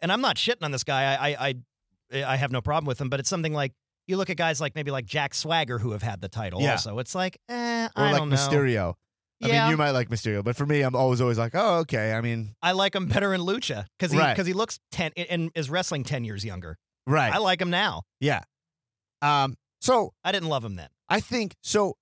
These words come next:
Speaker 2: so let's talk about h-, how to do it right in our opinions, and this is just our humble opinion.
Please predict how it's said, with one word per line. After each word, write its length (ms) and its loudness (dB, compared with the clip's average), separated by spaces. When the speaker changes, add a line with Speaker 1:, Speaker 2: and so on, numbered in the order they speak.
Speaker 2:
so 140 -2
let's 180 -2
talk 260 0
about 260 0
h-, 120 -2
how 340 2
to 120 0
do 240 -2
it 100 -4
right 480 0
in 160 -6
our 180 -2
opinions, 520 -2
and 80 -4
this 120 -2
is 120 -6
just 240 -4
our 200 2
humble 300 -2
opinion. 380 -4